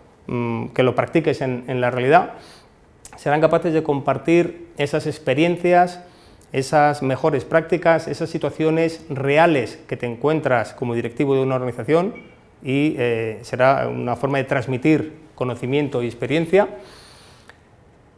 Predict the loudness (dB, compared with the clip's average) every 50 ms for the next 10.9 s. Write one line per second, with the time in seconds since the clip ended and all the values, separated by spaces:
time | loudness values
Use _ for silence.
0 | -6 -2 0 0 2 0 0 4 4 4 4 4 4 4 6 6 8 6 6 6
1 | 4 2 2 2 2 2 2 2 2 2 2 2 0 2 2 2 4 4 4 4
2 | 4 4 4 2 0 0 -2 -4 2 6 8 8 8 6 4 0 -10 -16 -20 -20
3 | -20 -20 -20 -20 -20 _ -8 -4 -2 0 0 0 0 -2 -2 -2 -2 -2 -2 -2
4 | 0 0 0 4 6 6 6 6 2 0 0 0 0 0 -2 -2 -4 -2 0 0
5 | 0 0 0 0 0 2 0 0 2 2 2 2 2 2 2 2 2 2 2 0
6 | 0 0 0 2 2 2 0 -2 -2 -2 0 2 2 2 0 -2 -2 -6 -16 -20
7 | -20 -20 -20 _ _ _ _ -20 -20 -20 -20 -20 -20 -20 -20 -20 _ -4 -2 0
8 | 2 2 2 4 4 4 4 4 4 4 4 4 4 4 6 6 6 4 2 -2
9 | -2 -2 -2 0 0 0 0 0 0 0 0 0 0 0 -2 -4 -6 -4 -4 -2
10 | 0 2 2 2 2 0 0 0 0 2 2 2 2 2 0 -2 -4 -8